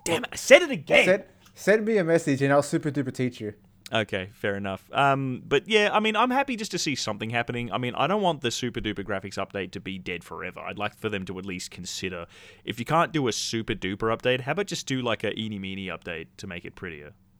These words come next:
Speaker 1: Just anything.
Speaker 2: And a Mighty Mo update. <laughs>
Speaker 1: Yeah, just do something along those lines. And yeah, I mean, G T X ray tracing is a thing that at least makes the game look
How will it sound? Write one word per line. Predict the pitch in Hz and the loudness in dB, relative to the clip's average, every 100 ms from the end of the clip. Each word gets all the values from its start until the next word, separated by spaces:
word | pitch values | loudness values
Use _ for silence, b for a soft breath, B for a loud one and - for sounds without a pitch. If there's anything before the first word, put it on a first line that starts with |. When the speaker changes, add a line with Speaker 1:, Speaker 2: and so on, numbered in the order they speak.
| _ | _
Speaker 1:
Just | - 139 - - - | -6 -4 -6 -10 -8
anything. | 104 107 - - | -6 -6 -8 -2
Speaker 2:
And | 131 | 0
a | 127 | 4
Mighty | 123 131 127 | 6 6 6
Mo | 123 127 117 | 6 6 6
update. | 113 - 117 135 - | 4 2 2 0 -6
<laughs> | - | -10
Speaker 1:
Yeah, | 120 117 95 | -2 0 0
just | 95 165 247 - | -2 2 2 6
do | 302 170 | 4 8
something | 277 180 170 | 8 8 6
along | 156 135 | 6 6
those | 110 107 104 | 4 2 2
lines. | 107 104 - B B B - | 0 0 -4 B B B -2
And | 139 156 123 | 0 2 0
yeah, | 185 131 | 2 2
I | 101 | 4
mean, | 131 131 127 - - | 2 -2 -4 -12 -12
G | - | -8
T | 160 | -4
X | 156 - | -4 -2
ray | 143 | -2
tracing | 147 156 151 160 | -2 -4 -4 -6
is | 151 151 | -6 -4
a | 160 | -2
thing | 160 165 | -2 0
that | 151 - | -2 -2
at | 127 | -4
least | 123 127 - | -4 -6 -6
makes | 117 - | -6 -6
the | |
game | 107 113 110 | -6 -6 -4
look | 110 98 | -4 -4